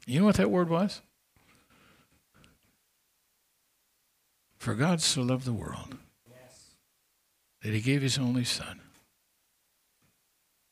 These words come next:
Speaker 1: that whoever believes in him will not perish,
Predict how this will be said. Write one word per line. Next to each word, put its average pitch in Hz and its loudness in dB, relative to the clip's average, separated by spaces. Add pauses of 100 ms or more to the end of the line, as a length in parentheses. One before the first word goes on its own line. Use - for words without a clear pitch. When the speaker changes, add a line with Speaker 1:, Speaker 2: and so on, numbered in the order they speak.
(440)
Speaker 1:
that 127 4
whoever 220 12
believes 190 8
in 160 4
him 127 0 (1600)
will 120 0
not 165 0
perish, - -4